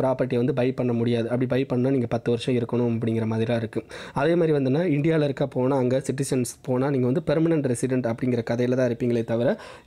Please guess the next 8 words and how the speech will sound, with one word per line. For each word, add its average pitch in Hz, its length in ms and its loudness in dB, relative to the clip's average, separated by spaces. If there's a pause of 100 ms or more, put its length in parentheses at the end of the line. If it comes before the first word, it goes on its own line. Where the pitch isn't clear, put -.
காஷ்மீரோட 147 600 0
அந்த 135 440 0
ரெசிடென்ட் 127 500 0
அப்படிங்கிற 120 400 0 (240)
கதைக்கு 123 220 0
போக 127 280 0
மாட்டீங்க. 117 360 0
ஓகேவா? 120 240 -2